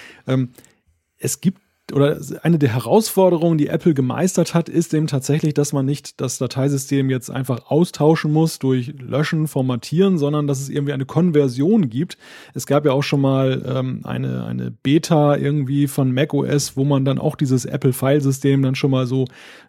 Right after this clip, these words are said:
ähm, dann, dann, äh, ausprobieren konnte. Und es gibt da irgendwie auch, irgendjemand hat das auch hingekriegt, das wieder zu reaktivieren, dass man das dann eben in einer,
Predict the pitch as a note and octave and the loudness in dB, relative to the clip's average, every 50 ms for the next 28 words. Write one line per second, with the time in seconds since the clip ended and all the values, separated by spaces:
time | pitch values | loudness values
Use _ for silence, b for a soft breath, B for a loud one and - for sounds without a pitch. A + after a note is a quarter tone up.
0 | B B2+ C3 C3 B2+ B2+ B2 A2+ A2+ B2 A#2+ B2+ B2+ A#2+ A#2 A#2 A#2+ A#2+ A#2+ A#2+ | B -4 -4 -2 -2 -2 -6 -6 -6 -6 -4 -4 -4 -6 -6 -6 -6 -6 -6 -6
1 | A#2+ A#2+ A#2+ A#2+ B2 A#2+ A2 A2 - - - - C3 E3 F3 - - - - - | -6 -6 -6 -6 -8 -8 -12 -14 -20 -18 -8 -2 2 2 2 2 -2 -10 -4 -4
2 | B2+ A#2 A2+ C3 D3+ F3 E3+ D3+ D#3 - - - C3+ D3+ E3+ - G#3 A3+ B3+ - | -4 -2 0 2 2 2 2 2 -2 -4 0 0 2 2 2 2 2 2 2 0
3 | b b b b b b b b b - C3 A#2+ A#2+ - - D3 - D3+ C3+ C3+ | b b b b b b b b b -4 -4 -4 -4 -4 -4 -2 0 0 0 0
4 | C3+ C3 B2+ C3 - - C3+ - - C#3+ D3+ C#3 C#3 C#3+ C3+ C3 C#3+ C3+ C#3 C3+ | 0 -2 -2 -4 -6 -6 -8 -4 -2 -2 0 2 2 2 2 2 2 2 0 -2
5 | A#2+ C3 D3+ C#3+ C3 - - C#3+ C3+ C#3 B2+ B2+ C3 C3+ B2 - C#3 B2 C#3 D#3+ | 0 0 0 0 0 0 -2 -2 0 0 0 2 0 0 0 0 0 2 2 2
6 | E3+ - - C#3+ - - - C3 A2+ B2 D3 G#3+ A3 F#3 F3 D#3 D#3 D#3 - - | 0 0 -4 -8 -8 -4 -4 -2 0 2 2 2 4 4 2 2 2 2 2 2
7 | D3 C#3 C#3 D3 D3 - D3 C#3+ C#3+ C#3+ C#3+ C#3+ C#3+ - C#3 C#3 C3 C3+ C#3 C3+ | 0 2 2 0 2 2 0 0 0 0 -2 -4 -4 -4 -6 -6 -4 -4 -4 -4
8 | C3+ C3 | -4 -6